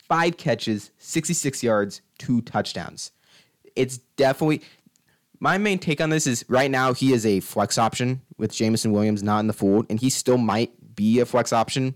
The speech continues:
when Jameson Williams comes back from his suspension. He might be able to keep this role.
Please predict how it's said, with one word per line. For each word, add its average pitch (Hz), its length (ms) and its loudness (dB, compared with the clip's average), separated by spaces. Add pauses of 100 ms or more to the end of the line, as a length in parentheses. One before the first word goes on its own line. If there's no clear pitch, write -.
when 117 180 -2
Jameson 120 340 0
Williams 117 300 0
comes 117 180 -4
back 113 240 0
from 110 220 -2
his 123 160 -2
suspension. 120 520 -4
He 117 140 -4
might 107 260 -2
be 113 120 -2
able 110 80 0
to 104 60 -4
keep - 280 -8
this - 180 -4
role. 107 300 0